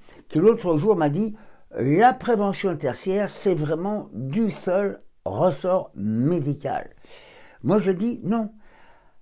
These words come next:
La santé en général, et quelle que soit la prévention, qu'elle soit primaire, secondaire ou tertiaire, doit associer les diverses filières de la santé. La partie médicale, bien sûr, pour tout ce qui est soins,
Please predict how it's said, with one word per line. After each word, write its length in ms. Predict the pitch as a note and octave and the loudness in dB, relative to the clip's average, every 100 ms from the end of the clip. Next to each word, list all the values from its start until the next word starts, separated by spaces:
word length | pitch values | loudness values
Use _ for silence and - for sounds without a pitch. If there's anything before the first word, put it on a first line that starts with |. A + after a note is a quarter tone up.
| - | -8
La 200 | A#2+ A3+ | 2 2
santé 520 | A3 F#3+ D#3 E3+ - - | 2 -4 -2 -2 -2 0
en 140 | B2 | 0
général, 640 | G#2+ A2+ G#2+ G#2+ G3 B3+ B3 - - | 0 -2 -2 -4 -4 -6 -10 -14 -6
et 100 | - | -6
quelle 260 | - D4 A3+ | 2 2 4
que 120 | A3 | 2
soit 160 | G#3+ | 4
la 100 | G3+ | 2
prévention, 560 | D3 D3 B2 A#2 C4+ C#4 | 2 0 0 -2 -4 -4
qu'elle 160 | G#3+ D#3+ | -2 -2
soit 280 | F3 C3 | 0 -2
primaire, 400 | - C#4 B3+ A#3 | -4 -2 0 -2
secondaire 500 | - F#3+ E3+ D#3+ D#3+ | -2 -4 -2 0 0
ou 40 | A2 | -2
tertiaire, 540 | G2+ F#2 - G3+ C4 - _ _ - - - | -4 -8 -6 -6 -6 -12 _ _ -20 -20 -14
doit 680 | A#2 A#2+ D3 D3 G3 B3+ C#4 - - - - - | -10 -2 2 4 4 2 -4 -12 -20 -20 -8 0
associer 880 | G3+ - A#2+ - - F3+ A3 C#4 - - _ - - | 0 0 -6 -6 -2 0 0 -4 -12 -20 _ -20 -8
les 180 | A#2 C3 | -2 -2
diverses 640 | A2 E3+ D#3 E3 A3+ G#3 | -2 -2 -2 0 -2 -4
filières 500 | - C3+ C3+ A3+ A3 | -6 -4 0 0 0
de 120 | C3 | -2
la 220 | C#3 G#3+ | 0 -2
santé. 640 | G#3+ - A3+ A3+ B3+ B3+ A#3 - _ _ - - - - _ - _ - _ _ | -4 -8 -6 -6 -6 -8 -8 -14 _ _ -20 -20 -20 -20 _ -20 _ -20 _ _
La 360 | A2 C#3+ E3+ D#3 | 0 2 4 2
partie 420 | D3+ C#3+ - C3 | 0 -4 -4 -6
médicale, 520 | A#2+ A2+ A2+ A3 B3 | -6 -6 -6 -4 -4
bien 340 | F#3 B2 B2+ B2+ | -6 -4 0 0
sûr, 360 | - G#3+ B3+ | -2 -4 -6
pour 200 | - C3 | -4 -6
tout 160 | - D#3+ | -2 0
ce 140 | C#3+ | 0
qui 320 | C#3+ - C#3 A#2+ | -4 -6 -4 -4
est 80 | |
soins, 560 | G#2 - - G3 A#3+ C4+ | -4 -8 -4 -2 -2 -4